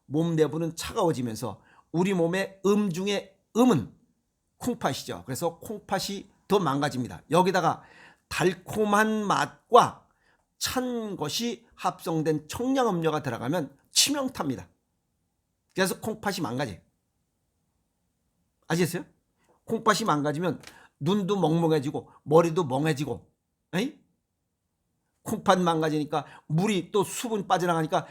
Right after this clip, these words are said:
여기저기 뭐 결석 생기는 거예요. 그리고 이 청량음료를 먹다 보면 비위장 기능,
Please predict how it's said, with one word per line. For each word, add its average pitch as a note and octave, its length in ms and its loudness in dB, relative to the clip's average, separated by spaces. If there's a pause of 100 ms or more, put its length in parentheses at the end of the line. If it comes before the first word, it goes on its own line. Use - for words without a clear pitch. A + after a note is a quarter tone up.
(260)
여기저기 E3+ 480 4
뭐 D3+ 300 0 (680)
결석 - 320 4
생기는 C3+ 360 -2
거예요. A2+ 260 -8 (2500)
그리고 F3 520 4 (340)
이 G3 240 -4
청량음료를 G#3+ 720 2
먹다 D#3 320 -2
보면 B2+ 480 0 (3250)
비위장 F#3+ 960 2
기능, C#3+ 440 0